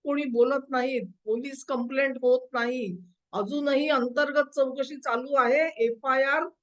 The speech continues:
दाखल केला गेलेला नाहीये. कशासाठी हे सगळं? कोणाला वाचवायचं काम चालू आहे?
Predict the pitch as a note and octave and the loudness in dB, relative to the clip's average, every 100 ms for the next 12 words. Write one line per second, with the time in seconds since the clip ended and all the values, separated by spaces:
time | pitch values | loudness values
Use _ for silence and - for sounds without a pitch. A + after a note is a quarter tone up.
0 | _ _ F#3+ F3+ A#3+ D4 D#4+ D4+ D4+ D4+ | _ _ -8 -4 -2 0 -2 0 2 2
1 | C4+ C4 C4 C4 A#3+ G#3+ G#3 E3+ D#3 _ | 2 2 2 0 -4 -6 -8 -10 -10 _
2 | _ _ _ _ _ - A#3 F3+ D4 D4+ | _ _ _ _ _ -6 -4 -4 -6 -4
3 | D4 D#4+ D4+ D4 C#4+ A#3+ B3+ G#3+ G#3 G#3 | -4 -2 -2 -4 -2 4 4 4 -2 -8
4 | G#3+ B3 D4 D4 C4+ C#4 C4+ C4+ C#4 C#4 | -4 -2 0 0 -2 -2 0 0 -2 -6
5 | C4 B3 A#3+ A3+ G#3+ G#3 F3+ | -6 -4 -4 -4 -2 0 -2